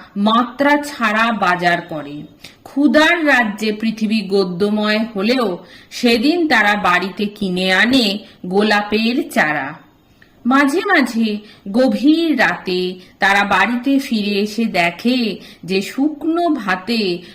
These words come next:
নুনটুকুও নেই। তখন সামাজিক সৌজন্য ভুলে বাপ বেটা রেগে গিয়ে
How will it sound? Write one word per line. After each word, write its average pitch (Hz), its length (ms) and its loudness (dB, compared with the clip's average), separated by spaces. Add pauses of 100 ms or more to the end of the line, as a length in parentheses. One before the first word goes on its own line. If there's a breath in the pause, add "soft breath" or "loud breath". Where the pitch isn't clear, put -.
(100)
নুনটুকুও 247 1000 6
নেই। 175 560 0 (640 soft breath)
তখন 269 540 2
সামাজিক 208 680 -2
সৌজন্য 196 720 -2
ভুলে 202 540 0 (300 loud breath)
বাপ 214 460 0
বেটা 190 420 2
রেগে 247 440 2
গিয়ে 170 480 -2